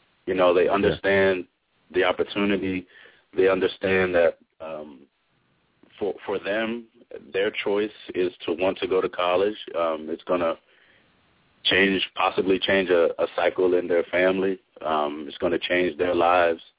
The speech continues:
Speaker 1: Um, but I think the, the, the common ingredients is just the desire to want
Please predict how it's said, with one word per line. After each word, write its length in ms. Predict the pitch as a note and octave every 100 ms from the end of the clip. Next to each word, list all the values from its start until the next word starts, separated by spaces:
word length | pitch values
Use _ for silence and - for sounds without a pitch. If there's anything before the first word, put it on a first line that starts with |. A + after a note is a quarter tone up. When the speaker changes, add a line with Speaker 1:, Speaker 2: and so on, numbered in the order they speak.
| _ _ _ _ _ _ _ -
Speaker 1:
Um, 340 | E2 E2 D#2+
but 100 | E2+
I 80 | F#2 -
think 200 | A#2+ -
the, 260 | F#2 F2 -
the, 120 | E2 - -
the 80 | F2 -
common 300 | G#2 A2 G#2
ingredients 560 | F#2 F2 G#2 G#2 F2 -
is 120 | E2+
just 200 | - F#2 -
the 80 | E2+
desire 580 | E2 D#2 E2 F2+ F#2 F#2+
to 180 | - E2
want 300 | E2 F2